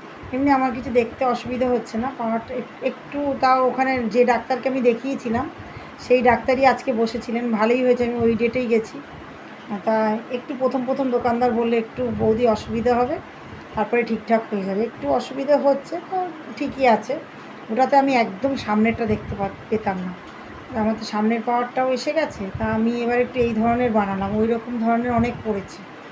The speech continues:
এটার একটু, এই, এইটা, উম, গ্লাসটাই একটু বেশি দাম পড়ে গেল, মানে, পাওয়ারটা বেশি বলে উনি বললো যে গ্লাসের দামটাও, ফাইবার গ্লাস এটা, দামটা বেশি পড়বে। তাই জন্য দেখো বন্ধুরা, কেমন হয়েছে। জানি না, আমি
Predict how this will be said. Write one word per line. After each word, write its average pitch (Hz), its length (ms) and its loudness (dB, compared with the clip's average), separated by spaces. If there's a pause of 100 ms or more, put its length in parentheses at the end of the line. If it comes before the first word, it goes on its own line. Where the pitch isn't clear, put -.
(460)
এটার 233 260 2
একটু, 233 420 0
এই, 214 200 2 (200)
এইটা, 233 360 0
উম, 202 240 -2 (480)
গ্লাসটাই 226 520 2
একটু 240 220 -4
বেশি 214 280 4
দাম 226 260 4
পড়ে 202 180 0
গেল, 185 160 -4 (540)
মানে, 208 240 0
পাওয়ারটা 214 400 4
বেশি 220 320 0
বলে 262 180 0
উনি 240 160 2
বললো 226 280 2
যে 214 100 0
গ্লাসের 214 440 0
দামটাও, 202 440 0 (320)
ফাইবার 226 300 4
গ্লাস 214 300 4
এটা, 233 200 -4 (460)
দামটা 196 260 0
বেশি 208 300 -2
পড়বে। 202 280 -4
তাই 214 200 -2
জন্য 220 180 -2
দেখো 214 240 0
বন্ধুরা, 220 360 0
কেমন 214 340 -2
হয়েছে। 202 380 -4 (1000)
জানি 214 260 0
না, 226 140 2
আমি 226 220 0